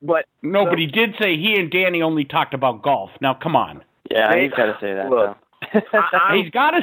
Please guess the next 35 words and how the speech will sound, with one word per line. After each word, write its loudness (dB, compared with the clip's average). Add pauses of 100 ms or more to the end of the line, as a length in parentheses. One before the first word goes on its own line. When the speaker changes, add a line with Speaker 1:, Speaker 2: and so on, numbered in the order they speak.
Speaker 2:
say -2
it. -18
He's -4
gotta 0
say 2
it. -2
But -2
it's -2
also 0
ironic 0
that, 0 (280)
that, -2
uh, 2 (100)
you 0
know, 2
right 2
after 0
the -2
interview, 0
the -4
trainer 0
is -6
released 0
from -2
the -4
Clippers -2
or 0
he 0
resigns. 0 (460)
Speaker 1:
Exactly. -2
And, 0
and -2 (200)
this, -2 (300)
and, 0
and 2